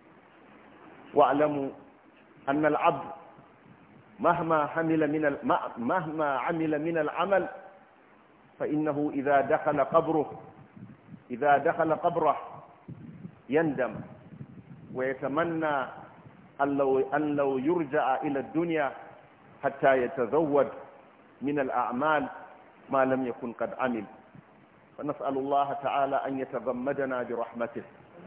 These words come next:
وأن يجعلنا من أهل السعادة وقت حلولنا في قبورنا، إنه ولي ذلك والقادر عليه.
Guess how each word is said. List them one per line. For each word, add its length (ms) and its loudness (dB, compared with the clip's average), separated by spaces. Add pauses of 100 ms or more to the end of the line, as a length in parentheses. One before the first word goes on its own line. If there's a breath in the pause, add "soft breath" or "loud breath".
(720)
وأن 380 6
يجعلنا 840 2 (720)
من 260 2
أهل 320 4
السعادة 720 2 (1000)
وقت 320 4
حلولنا 880 2 (260)
في 100 -2
قبورنا، 760 0 (800)
إنه 280 -2
ولي 400 0 (140)
ذلك 360 2 (680)
والقادر 640 0
عليه. 380 -2